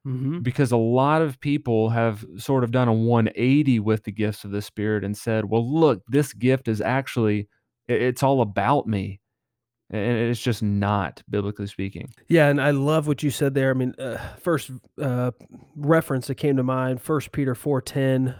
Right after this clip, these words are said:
Speaker 1: uh, which I wanna get into some of these texts which deal with this topic here in just a minute. But First Peter four, verse ten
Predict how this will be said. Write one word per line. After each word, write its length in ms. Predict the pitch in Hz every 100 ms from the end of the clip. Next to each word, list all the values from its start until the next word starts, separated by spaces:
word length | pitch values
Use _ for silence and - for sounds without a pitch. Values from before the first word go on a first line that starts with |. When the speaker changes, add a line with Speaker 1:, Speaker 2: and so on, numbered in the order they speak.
| -
Speaker 1:
uh, 180 | 123 123
which 180 | 135
I 40 | 151
wanna 200 | 156 127
get 180 | 139 131
into 160 | 123
some 180 | - 127
of 60 | 120
these 220 | 117 -
texts 360 | 143 120 -
which 220 | 127 117 117
deal 300 | 139 131 123
with 220 | 120 -
this 180 | 117 -
topic 340 | 131 123 117
here 140 | 123
in 40 | 120
just 200 | 127 -
a 40 |
minute. 300 | 120 131 117
But 240 | 123 117 -
First 280 | 180 180 -
Peter 200 | 170 143
four, 320 | - 147 143
verse 280 | 139 131 -
ten 380 | 135 123 123